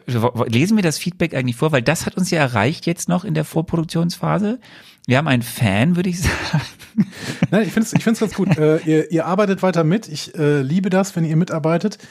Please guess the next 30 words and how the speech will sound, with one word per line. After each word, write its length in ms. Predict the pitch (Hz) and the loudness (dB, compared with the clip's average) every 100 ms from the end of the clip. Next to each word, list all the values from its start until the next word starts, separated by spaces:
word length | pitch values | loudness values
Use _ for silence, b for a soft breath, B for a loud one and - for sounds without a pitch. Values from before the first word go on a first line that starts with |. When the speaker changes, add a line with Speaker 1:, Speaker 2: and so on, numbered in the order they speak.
| B - | B -2
Speaker 2:
Ähm, 340 | 147 147 147 | 2 4 4
es 120 | - 123 | 0 -6
ist 140 | 160 | -2
tatsächlich 380 | 170 160 156 156 | 0 0 0 0
jetzt 180 | 156 165 | 0 0
natürlich, 380 | - 165 147 | 0 -2 -2
äh, 200 | - 139 | 0 0
schwierig, 360 | 139 151 175 147 | 0 0 0 0
irgendwie 220 | 160 151 | 0 -2
Feedback 360 | 139 175 165 147 | -2 -4 -2 0
reinzunehmen, 460 | 160 - 147 151 | -2 2 2 2
weil 140 | 139 131 | 2 2
wir 320 | 135 139 131 | 2 2 0
schon 220 | - 131 | 0 0
sieben 220 | 120 147 | 0 -2
Folgen 260 | 139 143 131 | 0 0 0
zwischendurch, 420 | 131 131 139 - | 0 2 2 0
äh, 140 | 170 127 | -4 -4
pro-, 340 | 131 123 127 - | -2 0 0 0
ähm, 300 | 120 107 104 | -2 0 -2
programmiert, 540 | - 98 92 98 170 - B B B | -4 -2 0 0 0 -4 B B B
ähm, 380 | 123 123 120 117 | 0 4 4 2
produziert 480 | - 208 151 127 110 | 2 0 0 -2 0
Speaker 1:
Das 40 | |
Speaker 2:
haben. 80 | 117 120 | 0 2
Speaker 1:
übertreibst 420 | 135 113 - 107 | 2 2 0 -2
du 80 | 92 | -2
aber 220 | 87 85 | 0 -2
hier. 280 | 85 85 90 B B B | -2 -4 -6 B B B
Speaker 2:
Ja, 520 | 85 82 87 110 101 | -4 0 2 2 0